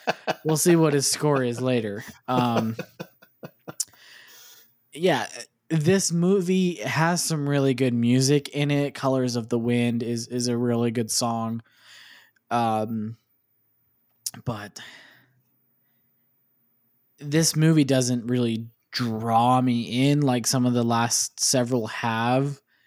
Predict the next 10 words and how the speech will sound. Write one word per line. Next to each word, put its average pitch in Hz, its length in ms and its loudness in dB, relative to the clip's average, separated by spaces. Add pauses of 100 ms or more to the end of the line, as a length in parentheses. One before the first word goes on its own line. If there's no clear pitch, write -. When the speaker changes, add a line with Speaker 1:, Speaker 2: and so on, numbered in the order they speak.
(720)
Speaker 2:
And 107 680 -6 (1160)
I, 135 300 0 (460)
I 151 120 2
like 147 400 0
it 175 80 4
enough 151 540 0
to 151 120 -2
where 120 480 -2
I 131 120 -4
didn't, 127 400 -2